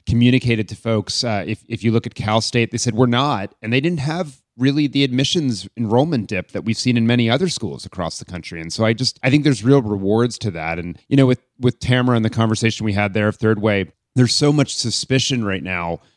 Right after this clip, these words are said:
and so much clamoring for, you know, not free community college or something like that, but they want value. People want value out of their higher ed experience. And, and I think that comes back to trust and transparency. And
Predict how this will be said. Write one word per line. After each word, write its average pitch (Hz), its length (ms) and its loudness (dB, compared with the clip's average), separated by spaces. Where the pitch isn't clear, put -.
and 113 140 -2
so 139 100 2
much 127 220 2
clamoring 120 640 2
for, 120 380 0
you 160 100 -2
know, 127 80 0
not 131 260 -2
free 127 240 2
community 113 380 0
college 107 400 2
or 104 40 -2
something 117 180 -2
like 113 160 2
that, 120 240 0
but 113 160 -6
they 123 100 4
want 139 240 0
value. 110 500 -2
People 139 300 0
want 123 240 -4
value 101 580 -2
out 90 100 -6
of 90 60 -8
their 90 140 -8
higher 98 340 -2
ed 92 140 -2
experience. 107 640 -6
And, 110 180 -4
and 110 120 -2
I 117 40 2
think 156 220 -4
that 131 160 -4
comes 123 320 -4
back - 460 -4
to - 100 -16
trust - 680 -4
and 101 120 -6
transparency. 104 800 -6
And 82 160 -12